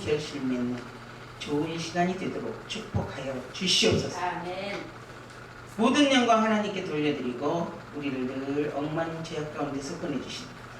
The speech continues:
Speaker 1: 예수 그리스도의 이름으로 감사하며 기도 올렸습니다.
Speaker 2: 아멘.
Speaker 1: 저는 전도를 나가서 누구하고 만났을 때도 항상 "우리 만남이 복이 되시기 바랍니다.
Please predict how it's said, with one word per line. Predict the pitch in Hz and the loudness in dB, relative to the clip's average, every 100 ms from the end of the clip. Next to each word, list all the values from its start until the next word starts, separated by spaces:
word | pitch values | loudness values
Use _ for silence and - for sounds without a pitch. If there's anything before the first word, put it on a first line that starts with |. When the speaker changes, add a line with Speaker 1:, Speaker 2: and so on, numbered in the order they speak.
| - - | -14 -10
Speaker 1:
예수 | 131 131 - 120 | -6 -4 -4 -6
그리스도의 | 120 143 147 - 143 135 | -6 -6 -6 -6 -4 -4
이름으로 | 139 - - - - - - - | -4 -4 -6 -10 -12 -14 -12 -4
감사하며 | 135 143 139 127 123 127 170 180 185 | -2 0 -2 -4 -2 -2 0 0 -4
기도 | 123 123 | -6 -4
올렸습니다. | 120 120 139 120 117 110 107 | -4 -4 -4 -4 -6 -4 -4
Speaker 2:
아멘. | 104 - - - 87 180 180 - - - - - - - - - - - - - - - | -6 -8 -8 -10 -10 -10 -12 -12 -14 -14 -14 -14 -14 -14 -14 -12 -12 -12 -12 -14 -14 -4
Speaker 1:
저는 | 208 254 247 | 2 4 4
전도를 | 196 240 277 277 262 | 2 4 6 8 8
나가서 | 240 196 185 165 151 143 135 135 127 123 147 | 8 6 6 4 4 6 6 4 0 -2 -2
누구하고 | 170 170 147 | 0 2 4
만났을 | 139 147 151 - - | 4 4 0 -4 -4
때도 | 147 139 | -2 0
항상 | 139 - - - - - - - - - - | 0 -2 -2 -4 -4 -10 -14 -14 -14 -16 -6
"우리 | 170 214 | 0 2
만남이 | 185 180 220 240 240 | 4 6 8 8 6
복이 | 208 208 202 | 2 0 2
되시기 | 202 180 180 | 2 2 2
바랍니다. | 156 151 143 - 123 120 | 4 6 4 4 2 0